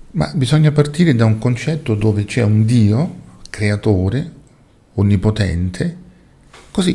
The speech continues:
puff, venuto nell'assurda perfezione di un Dio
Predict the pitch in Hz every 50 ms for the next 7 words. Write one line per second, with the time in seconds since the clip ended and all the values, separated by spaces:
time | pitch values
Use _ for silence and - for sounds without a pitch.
0 | - - - - - - 311 285 - - - - _ _ _ _ - 262 - -
1 | - - - 113 110 - 120 147 - - 117 180 202 220 190 175 175 - - -
2 | - - - - 160 160 170 170 185 190 180 180 185 180 - - - 240 277 226
3 | 175 175 170 151 160 156 143 - - 156 147 147 - - - 170 175 143 110 110
4 | 110 110 110 123 131 135 135 135 165 202 254 285 262 262 - -